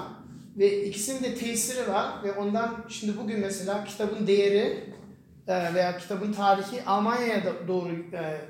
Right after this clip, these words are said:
yani herkes öyle sanıyor ama değil. Ve bunu sadece bir küçük bir öykü olarak ben, e, Anke'ye hoş,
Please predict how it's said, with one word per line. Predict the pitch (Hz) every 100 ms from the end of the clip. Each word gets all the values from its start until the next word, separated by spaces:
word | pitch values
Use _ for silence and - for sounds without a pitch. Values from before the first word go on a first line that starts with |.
| -
yani | 175 156 151
herkes | 165 165 175 - -
öyle | 202 185
sanıyor | - 151 160 226 202
ama | 208 170
değil. | 208 - - - - - - - - - -
Ve | 208
bunu | 254 -
sadece | 262 240 202
bir | 214
küçük | - - -
bir | 208 208
öykü | 208
olarak | 214 180 180 190
ben, | 196 190 - -
e, | 180 170 165 160 -
Anke'ye | 196 220 233 220 214 - - 208 208
hoş, | 196 208 208 -